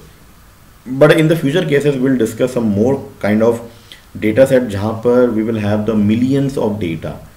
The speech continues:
of the same time. Then this millions of data needs a performance also. That's why these millions of data will be stored in my NumPy memory instead of using this list. And even same for the memory, because memory is being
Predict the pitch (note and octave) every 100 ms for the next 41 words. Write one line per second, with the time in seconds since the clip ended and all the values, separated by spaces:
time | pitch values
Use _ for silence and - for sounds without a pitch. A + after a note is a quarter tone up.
0 | - - - - - - G2+ G#2 G#2 G2
1 | F2 E2 E2+ F2 A2 G#2 C#3 D#3 A2 G#2
2 | B2 B2 A#2+ G#2 A2+ G2+ G2+ G#2 A2 F#2
3 | E2 F#2 F#2+ F#2 D#2+ D2 F2+ F2+ D#2+ G#2
4 | A2 B2 A#2+ - - - - F2 G#2+ B2
5 | G#2+ G2+ A2 A2+ G#2 G#2+ G2+ G#2 G#2 G#2
6 | G2+ G2 F#2+ F#2 F#2 A#2+ G3+ - - -
7 | - F#2+ G2 F#2 F#2 F2 E2+ F#2 A#2+ G#2+
8 | A2+ G#2+ F#2 F#2 G2+ G#2 F#2+ D#2+ - -
9 | - - - C3+ C#3 D3 C3+ B2+ B2+ A#2+
10 | A2+ F#2+ F2 F2+ D2+ - - - - -
11 | G#2+ A#2+ A#2 G#2 G#2 B2+ C#3 B2 G#2+ G#2
12 | A#2+ C3 C3